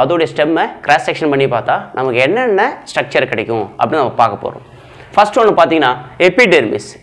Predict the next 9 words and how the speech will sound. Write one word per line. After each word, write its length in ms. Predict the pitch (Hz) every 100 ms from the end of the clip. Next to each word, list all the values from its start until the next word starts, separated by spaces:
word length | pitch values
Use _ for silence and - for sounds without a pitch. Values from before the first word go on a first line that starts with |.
| - 175
எபி 220 | - 247 220
அப்படின்னாலே 400 | 156 143 139 127 120 -
அவுட்டர் 240 | 143 147 147
மோஸ்ட் 260 | 143 135 -
அப்படின்ற 260 | 127 123 123 120
ஒரு 80 | 120
மீனிங், 200 | 120 113 160 - - - 131
டெர்ம்னா 320 | 180 190 403 202
ஸ்கின், 300 | - 135